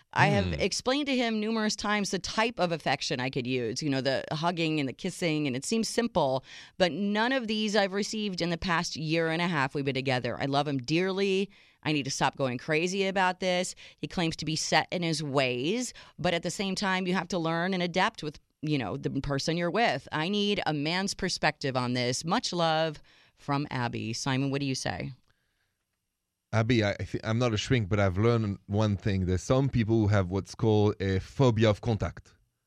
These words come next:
Speaker 2: They
Speaker 1: Hmm.
Speaker 2: cannot be touched. They can't really touch you. It's difficult to hug. It, they've not been hugged by their parents usually or stuff like that,
Speaker 1: Mm-hmm.
Speaker 2: and they won't change.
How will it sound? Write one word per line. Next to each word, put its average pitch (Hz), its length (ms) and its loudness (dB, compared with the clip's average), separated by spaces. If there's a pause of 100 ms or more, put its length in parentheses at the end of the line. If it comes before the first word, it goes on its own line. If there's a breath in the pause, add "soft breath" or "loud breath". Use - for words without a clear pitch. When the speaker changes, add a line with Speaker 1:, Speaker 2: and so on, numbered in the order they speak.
(240)
Speaker 2:
They - 80 4
Speaker 1:
Hmm. 156 80 2
Speaker 2:
cannot 110 300 4
be 98 100 0
touched. - 440 0
They 98 80 0
can't 98 200 0
really 95 160 0
touch - 340 0
you. 120 360 4 (180 soft breath)
It's 87 160 -4
difficult 104 440 0
to 101 100 4
hug. 117 400 6
It, 120 120 2 (380 loud breath)
they've 104 220 2
not 104 180 2
been 101 260 0
hugged 107 220 4
by 95 160 0
their 90 100 0
parents 123 380 2
usually 110 240 2
or 107 60 4
stuff - 240 0
like 98 160 2
that, 98 260 2
Speaker 1:
Mm-hmm. 147 300 0
Speaker 2:
and 190 180 2
they 170 120 4
won't 139 240 4
change. 78 420 -2